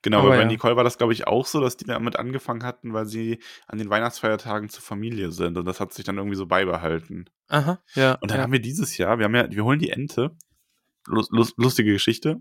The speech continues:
Speaker 1: ich glaub, ich schon erzählt, ne, mit den zwei Enten, die ich da kaufen
Speaker 2: Ja, hattest,
Speaker 1: musste.
Speaker 2: ja, hattest schon gesagt, ja.
Speaker 1: Und, ähm, bei dem Metzger, und dieses Jahr haben die keine Enten, weil die sagen, dass für sie, da wo sie die Enten kaufen, das ist ja so hier schön groß Biohof und so, sind die Enten für sie achtzig Prozent teurer geworden.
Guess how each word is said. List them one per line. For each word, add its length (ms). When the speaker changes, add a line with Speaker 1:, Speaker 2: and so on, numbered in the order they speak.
Speaker 1:
ich 80
glaub, 140
ich 40
schon 120
erzählt, 420
ne, 140
mit 120
den 80
zwei 220
Enten, 300
die 60
ich 40
da 100
kaufen 200
Speaker 2:
Ja, 100
hattest, 300
Speaker 1:
musste. 60
Speaker 2:
ja, 100
hattest 260
schon 140
gesagt, 420
ja. 200
Speaker 1:
Und, 320
ähm, 240
bei 100
dem 120
Metzger, 460
und 220
dieses 240
Jahr 120
haben 120
die 100
keine 300
Enten, 480
weil 100
die 80
sagen, 320
dass 160
für 120
sie, 420
da 140
wo 80
sie 180
die 100
Enten 300
kaufen, 400
das 80
ist 60
ja 80
so 280
hier 220
schön 360
groß 320
Biohof 420
und 120
so, 160
sind 140
die 60
Enten 260
für 120
sie 200
achtzig 380
Prozent 400
teurer 340
geworden. 540